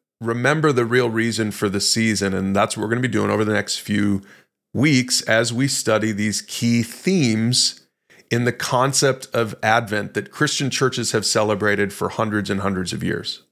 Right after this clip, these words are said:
So today we're gonna look at the theme of hope. And I, you know, I wanna maybe start with a question.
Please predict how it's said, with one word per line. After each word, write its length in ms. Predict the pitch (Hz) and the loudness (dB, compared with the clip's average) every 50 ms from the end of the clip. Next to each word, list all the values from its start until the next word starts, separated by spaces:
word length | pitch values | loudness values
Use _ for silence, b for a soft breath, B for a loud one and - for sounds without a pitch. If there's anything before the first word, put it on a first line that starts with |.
| _ - - | _ -8 -4
So 140 | - 107 95 | -2 -2 0
today 240 | - 131 135 147 | 2 4 4 4
we're 100 | 170 180 | 4 4
gonna 140 | 185 185 165 | 4 2 4
look 180 | 151 143 139 - | 2 2 2 0
at 120 | 123 - | -2 -2
the 80 | 131 113 | -4 -6
theme 380 | - - - 123 123 123 117 - | -6 -4 -4 -2 -2 -2 -2 0
of 360 | - 104 98 98 - - - _ _ _ - | 2 0 0 0 -2 -12 -20 _ _ _ -12
hope. 360 | - - - 120 101 - - - _ _ _ - | -4 0 2 2 0 0 -8 -20 _ _ _ -6
And 140 | - 117 131 | -2 0 0
I, 160 | 143 - - - _ _ _ - | 0 0 -2 -8 _ _ _ -6
you 80 | 113 117 | -2 0
know, 80 | 117 | 2
I 40 | 123 | 2
wanna 260 | 135 139 120 110 107 - - - | 2 2 2 2 0 -2 -6 -6
maybe 240 | - 117 117 110 107 | -2 -2 0 0 0
start 280 | - - - 110 107 | 0 2 2 2 2
with 100 | 107 104 | 0 -2
a 40 | 101 | -4
question. 880 | - - - 117 107 - - - - 113 113 113 110 110 107 - _ | -2 0 2 2 2 2 -2 -4 -4 -4 -4 -4 -6 -6 -8 -10 _